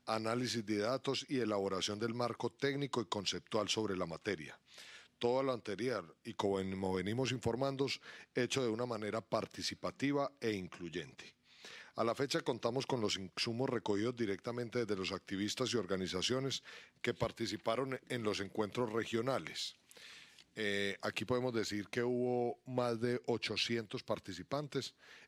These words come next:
entre activistas, eh, personas L G B T I y, eh, colectivos y organizaciones de esta población.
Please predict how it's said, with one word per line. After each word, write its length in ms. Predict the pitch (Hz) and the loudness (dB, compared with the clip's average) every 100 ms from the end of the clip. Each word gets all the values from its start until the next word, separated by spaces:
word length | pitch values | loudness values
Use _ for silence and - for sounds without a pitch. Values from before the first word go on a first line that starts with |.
| - | -8
entre 420 | 107 107 104 101 | -4 2 2 2
activistas, 1200 | 90 - 107 104 117 117 - 131 127 123 117 98 | 0 -2 -2 2 2 0 0 2 2 2 0 -4
eh, 280 | 120 110 101 | 0 2 2
personas 540 | - 101 - 113 117 113 | 2 0 2 2 2 2
L 160 | 117 | 2
G 160 | 113 117 | 2 2
B 100 | 110 | 0
T 220 | 120 117 | 0 2
I 360 | 123 123 131 - | 2 2 0 -2
y, 380 | 151 139 143 127 - - - _ - | 0 2 0 -4 -12 -20 -20 _ -4
eh, 640 | 127 113 107 104 101 95 - | 0 2 4 4 2 2 0
colectivos 840 | 110 101 90 117 120 117 113 101 | -2 -2 0 0 2 2 2 0
y 40 | 110 | -2
organizaciones 840 | 95 98 92 90 90 101 101 98 | -2 -4 -4 -6 -6 -2 0 2
de 120 | 101 | 2
esta 180 | 87 101 | 2 -2
población. 480 | 98 82 80 71 | -2 -2 -2 -4